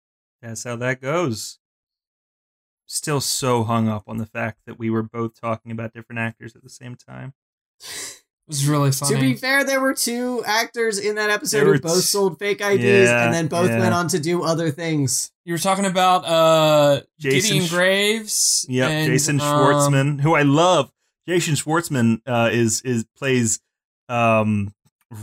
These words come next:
Speaker 1: r-, uh, Ringo Starr in, in Walk Hard, where all of the Beatles are played by, like,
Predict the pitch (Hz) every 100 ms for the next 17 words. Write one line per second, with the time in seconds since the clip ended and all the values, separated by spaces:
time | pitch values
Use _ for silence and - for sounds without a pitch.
0 | 110 - 113 107 107 110 131 135 120 -
1 | - 131 123 107 95 _ 117 113 107 107
2 | 107 78 - _ _ _ 120 110 107 110
3 | 110 107 113 117 - 117 117 131 151 165
4 | _ _ _ _ _ 117 123 123 113 127
5 | 127 113 117 123 123 120 113 113 110 -
6 | 113 110 107 107 107 101